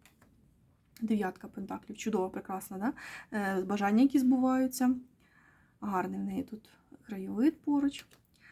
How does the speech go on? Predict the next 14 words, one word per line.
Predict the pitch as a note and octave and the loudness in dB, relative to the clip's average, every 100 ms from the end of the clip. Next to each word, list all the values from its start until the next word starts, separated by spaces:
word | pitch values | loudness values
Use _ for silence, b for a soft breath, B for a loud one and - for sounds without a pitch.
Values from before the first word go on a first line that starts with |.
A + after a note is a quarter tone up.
| b b | b b
Десятка | G#3+ A3 - D#3 - | -4 -2 -2 -6 -12
пентаклів, | - B3 - F4 C#4 A#3+ | -10 -6 -2 0 0 0
родина | G#3 G#3 C#4 F4+ C#4+ | -2 4 6 8 6
рос-, | A3+ - - | 4 -2 -4
вир-, | G#3+ A3+ G#3+ | 0 0 0
росте, | G#3+ A#3 - - F#3 | 2 0 0 -2 -2
да? | D#3+ A3+ | 0 0
Захищає | A3 - G#3+ - F#3+ G#3 G3 F3+ | 0 -4 -8 -6 -2 0 0 0
дерева, | G#3+ G#3+ F#3+ G3+ F#3+ | 0 -2 0 -2 -2
крона, | - - G#3 G3 G#3+ | -4 -4 -4 -4 -6
клас. | - - - _ _ - B B B B B _ | -12 -20 -20 _ _ -20 B B B B B _
Паж, | F#3+ F#3 C#4+ - - - _ _ _ _ _ _ _ _ _ _ _ | -2 0 0 0 -6 -12 _ _ _ _ _ _ _ _ _ _ _
лисичка | B3 B3+ - C4+ - B3+ | 0 0 0 -2 -2 -10
така. | B3 B3+ B3+ | -10 -8 -4